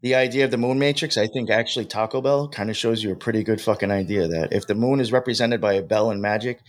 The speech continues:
you hear the fucking bell dong, and then they go and do whatever fu-, they go to Taco Bell and go get food.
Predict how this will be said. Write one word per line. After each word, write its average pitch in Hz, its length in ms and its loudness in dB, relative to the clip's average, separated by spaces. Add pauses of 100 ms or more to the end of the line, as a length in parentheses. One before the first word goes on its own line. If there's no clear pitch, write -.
(280)
you 95 100 -12
hear 117 120 4
the 107 80 0
fucking 107 320 0
bell 131 280 4
dong, 139 540 2
and 104 100 -2
then 101 80 0
they 101 100 0
go 107 180 0
and 101 100 -2
do 113 120 0
whatever 98 300 2
fu-, - 180 -14
they 90 80 -6
go 98 140 2
to 95 80 -4
Taco 78 300 -6
Bell 87 140 -6
and 85 80 -14
go 82 100 -20
get 80 140 -20
food. - 160 -20